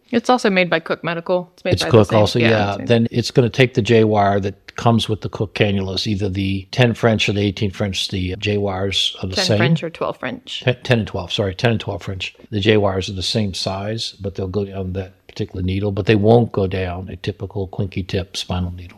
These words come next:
Speaker 2: So we always look at it. And remember, the diamond point won't go through the skin very well, so we always have to make a little stab incision. It goes through fascia fine, goes through uterus fine, but won't go through skin very well. So we have to make a little stab incision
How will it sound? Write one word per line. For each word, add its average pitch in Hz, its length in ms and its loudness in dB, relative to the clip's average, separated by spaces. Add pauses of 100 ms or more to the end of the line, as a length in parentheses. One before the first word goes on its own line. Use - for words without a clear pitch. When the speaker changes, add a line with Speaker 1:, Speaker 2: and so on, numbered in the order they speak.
Speaker 2:
So 95 220 -2
we 95 160 -4
always 95 220 -4
look 101 80 -8
at 101 60 -8
it. 107 40 0
And 113 80 2
remember, 123 320 4
the 104 320 4 (140)
diamond 131 340 6
point 127 200 4
won't 113 160 4
go 127 100 8
through 107 140 2
the 92 40 0
skin 139 380 6
very 127 180 6
well, 127 280 8
so - 140 0
we 104 100 0
always 107 180 2
have 104 140 0
to 110 60 -6
make 107 140 0
a - 20 0
little 101 120 0
stab 107 360 0
incision. 101 760 0
It 104 100 -4
goes 113 160 4
through 113 80 -2
fascia 104 360 2
fine, 101 340 0
goes 92 160 -4
through 107 100 -4
uterus 104 340 -2
fine, 98 300 -4
but 98 180 -8
won't 107 360 0
go 107 140 2
through 98 180 -6
skin 98 320 -2
very 95 180 -4
well. 92 240 -2
So 117 120 -2
we 107 40 -2
have - 80 -16
to 107 80 -6
make 101 160 -4
a - 20 -8
little 95 140 -4
stab 92 360 -2
incision 92 540 -2